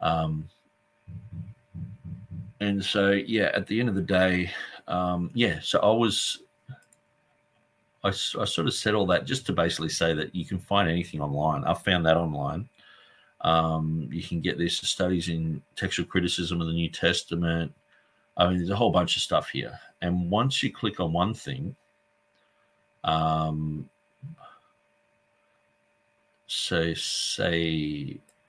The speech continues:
this one's on the coherence-based genealogical method by Gary and Wasserman. Uh, similar books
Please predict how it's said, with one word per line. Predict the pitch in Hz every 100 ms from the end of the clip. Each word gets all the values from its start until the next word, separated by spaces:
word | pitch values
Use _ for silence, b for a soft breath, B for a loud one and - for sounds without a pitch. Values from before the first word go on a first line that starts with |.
| _
this | 87 92 - -
one's | 82 78
on | 82 76
the | 78 73 71 - - -
coherence-based | 85 78 87 78 - 82 78
genealogical | - 80 73 95 127 92
method | 76 78 - 82 - _ _ b b b b b b _ _ -
by | 78 80
Gary | 69 85 82
and | 80
Wasserman. | 92 - 78 80 - _ _ _ _ _ _ _ _ _ _ _ _ _ _ _ - b b b b b _ -
Uh, | 87 90
similar | - - - 127 123 85
books | 82 87 -